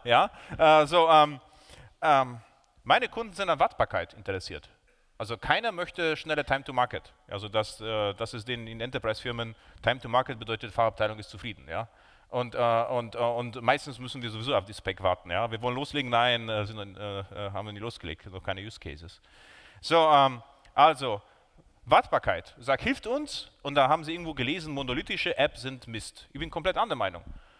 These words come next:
Eine monolithische App bedeutet, irgendwas, wie es an dem Prozess läuft. Wenn es klein genug ist, ist es perfekt.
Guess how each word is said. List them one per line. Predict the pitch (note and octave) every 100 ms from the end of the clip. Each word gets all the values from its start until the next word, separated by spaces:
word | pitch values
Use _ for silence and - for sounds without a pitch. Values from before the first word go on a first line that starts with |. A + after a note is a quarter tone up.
| _
Eine | - C#3
monolithische | C3+ C3 E3+ - A3+ D#3
App | E3+ A3
bedeutet, | C#3+ C#3 C#3
irgendwas, | - A3 E3 C3
wie |
es | C3+
an | D3
dem | D3
Prozess | C3 C3 C#3 B2+
läuft. | A2 D3 - - _
Wenn | A2 B2+
es | -
klein | C#3+ E3
genug | D3+ A#3+
ist, | D#3+ F#3 - -
ist | - -
es | C3+
perfekt. | - - - - -